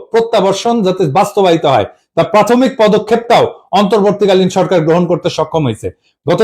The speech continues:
এপ্রিল মাসে ব্যাংককে বিমস্টেক সম্মেলনের সাইডলাইনে মায়ানমার সরকার সর্বপ্রথম এক লক্ষ আশি হাজার রোহিঙ্গাদের প্রত্যাবর্ষণের যোগ্য বলে ক্লিয়ারেন্স দিছে।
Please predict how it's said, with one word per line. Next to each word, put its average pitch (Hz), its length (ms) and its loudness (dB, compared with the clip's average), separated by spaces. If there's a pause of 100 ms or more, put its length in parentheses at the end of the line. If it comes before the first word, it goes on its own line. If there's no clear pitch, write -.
এপ্রিল 240 280 0
মাসে 247 200 0 (420)
ব্যাংককে 190 440 0 (360)
বিমস্টেক 220 460 0
সম্মেলনের 214 520 0
সাইডলাইনে 190 500 2 (100)
মায়ানমার 185 420 0
সরকার 185 280 0 (440)
সর্বপ্রথম 247 580 2 (380)
এক 208 80 0 (100)
লক্ষ 196 180 -2 (220)
আশি 185 220 -2
হাজার 196 280 2
রোহিঙ্গাদের 180 480 2 (280)
প্রত্যাবর্ষণের 190 720 0 (100)
যোগ্য 185 200 2 (120)
বলে 170 220 2
ক্লিয়ারেন্স 135 460 0
দিছে। 92 220 -16